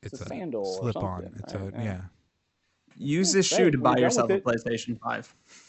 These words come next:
Speaker 2: Yeah, I was like, I can buy a couple, wear 'em, spray 'em down, put 'em back in the box, very near D S. <laughs>
Speaker 1: Well, I'm not gonna lie. So I've had my eyes on these Gucci slides, these rubber Gucci slides, for a hot minute,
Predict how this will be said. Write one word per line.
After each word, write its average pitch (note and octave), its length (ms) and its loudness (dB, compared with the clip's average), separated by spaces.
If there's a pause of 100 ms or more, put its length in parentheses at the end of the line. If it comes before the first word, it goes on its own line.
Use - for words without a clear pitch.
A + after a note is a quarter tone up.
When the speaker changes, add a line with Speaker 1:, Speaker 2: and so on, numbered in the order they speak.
(1040)
Speaker 2:
Yeah, F#3+ 300 10
I C3+ 40 6
was D#3 140 4
like, D#3+ 160 10
I D3+ 80 6
can F#3+ 160 2
buy D#3+ 220 10
a D3+ 40 4
couple, F3 460 2 (160)
wear D3 220 -2
'em, D#3+ 100 -2
spray D3+ 300 2
'em D#3+ 120 2
down, D3 300 4
put D#3 80 -4
'em D3+ 60 -4
back D3 120 4
in D3 60 -6
the C#3 60 -4
box, C#3 280 2
very D3+ 260 2
near D3 240 0
D C#3+ 200 -2
S. D#3+ 240 2 (220)
<laughs> - 80 0 (420)
Speaker 1:
Well, C#3+ 220 -2 (160)
I'm C#3 180 2
not E3+ 180 2
gonna F3 140 4
lie. E3 240 6
So B2+ 340 4 (160)
I've A#2 140 0
had D#3 160 6
my D3 180 4
eyes C3 280 4
on B2 80 2
these A2+ 160 0
Gucci A2+ 360 -2
slides, C3 380 0
these G2 140 -4
rubber G#2+ 300 2
Gucci A2 340 -4
slides, A2 340 -4
for - 160 -10
a F#2 80 -8
hot G#2 240 -6
minute, G2+ 280 -4